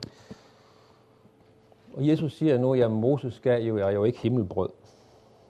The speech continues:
Mose-, Israel modtog ikke det evige livs gave. Moses gav loven til Israel, men nåden og sandheden er kommet med Jesus selv.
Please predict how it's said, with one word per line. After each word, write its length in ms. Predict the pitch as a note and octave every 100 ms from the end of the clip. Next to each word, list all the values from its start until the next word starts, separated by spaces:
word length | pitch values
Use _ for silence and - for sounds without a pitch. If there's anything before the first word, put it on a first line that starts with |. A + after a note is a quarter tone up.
| _ - - _ _ _ _ _ C3+
Mose-, 360 | E3 - - -
Israel 480 | - D#3+ E3 D3 B2
modtog 420 | C#3 D3 D3 C3+
ikke 120 | B2+
det 420 | C3 A#2+ A#2+ B2+ C#3
evige 240 | A2+ G2+
livs 300 | A2 B2 -
gave. 380 | G2 F#2+ A2 A#2+ - _ _ _ _ _ _ - - - -
Moses 360 | C3 F3 D3 A2+
gav 200 | A2+ F#2+
loven 360 | F#2 E3 G3 B2
til 140 | G#2+
Israel, 480 | A#2+ B2 A2 F#2 F#2
men 100 | F2
nåden 300 | G#2+ G3 C#3
og 80 | G2
sandheden 520 | C3+ E3+ A#2+ G#2 G2+
er 60 |
kommet 480 | F2 - A#2 B2 F#2 - _ _ - A#2+
med 280 | G#2 F2+ F#2
Jesus 460 | F#2+ A#2+ - - -
selv. 180 | -